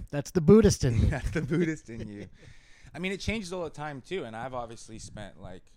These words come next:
Speaker 2: much of the last year, like, feeling like my whole mission statement of what I was doing was, like, I don't know, wrong or something, you know, or, and
Speaker 1: What was your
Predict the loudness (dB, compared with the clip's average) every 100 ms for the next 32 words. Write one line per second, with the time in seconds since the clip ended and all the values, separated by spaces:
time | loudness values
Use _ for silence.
0 | -20 -20 -18 -18 -18 -16 -14 -14 -18 -20
1 | -20 -18 -16 -18 -18 -20 -18 -16 -14 -14
2 | -16 -18 _ _ -20 -16 -14 -14 -16 -16
3 | -16 -16 -16 -20 _ _ -20 -18 -18 -20
4 | -20 -20 -20 -20 -20 -20 -20 -20 -18 -16
5 | -14 -16 -18 -20 -20 -20 -20 -18 -18 -18
6 | -18 -20 -20 -20 -20 -20 _ _ _ _
7 | _ _ _ _ -20 -20 -20 -20 -20 _
8 | -20 -20 -20 -20 -20 -20 -20 -20 -20 -20
9 | _ _ -18 -14 -12 -12 -12 -12 -14 -12
10 | -12 -14 -18 -20 -20 -20 -20 -20 -20 -18
11 | -18 -18 -20 -20 _ -4 -2 -2 -4 -6
12 | -8